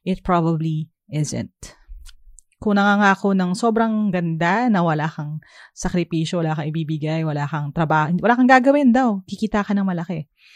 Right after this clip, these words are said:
It probably isn't true. Lahat ng worthwhile, I find, dapat may ambag ka, dapat may, may effort ka. Minsan nga, masakit pa nga eh. <laughs> Di ba? When we give up things to get,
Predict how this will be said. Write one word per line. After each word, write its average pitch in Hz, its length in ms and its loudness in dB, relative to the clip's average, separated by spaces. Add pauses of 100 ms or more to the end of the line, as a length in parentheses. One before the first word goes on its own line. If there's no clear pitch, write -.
(340)
It - 160 -14
probably 160 480 0
isn't 123 320 -6
true. - 400 -16 (420)
Lahat 196 300 0 (160)
ng 196 160 4
worthwhile, 156 720 -4 (880)
I 147 80 -2
find, 135 560 -6
dapat 143 400 -6 (340)
may 151 220 -4
ambag 139 320 -4
ka, 127 160 -8
dapat 139 320 -8
may, 127 400 -6 (560)
may 165 160 0
effort 139 320 -4
ka. - 240 -12 (880)
Minsan 185 260 -2
nga, 196 80 2
masakit 160 380 -4
pa 139 100 -6
nga 139 160 -8
eh. - 240 -6 (200)
<laughs> 247 280 -12
Di 160 80 0
ba? 139 380 -6
When 143 180 -6
we 151 240 -8
give 156 220 -4
up 156 260 -10
things 180 640 -2 (800)
to 170 100 -4
get, 156 300 -4